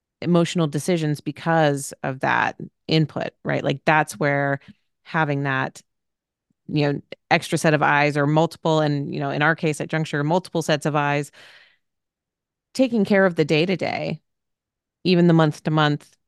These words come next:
you know, quarter-to-quarter, we're looking at things regularly so that our clients can not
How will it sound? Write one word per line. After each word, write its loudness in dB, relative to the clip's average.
you -8
know, -6
quarter-to-quarter, 0
we're 2
looking 0
at -8
things -4
regularly -2
so 4
that 2
our -2
clients 0
can -4
not 0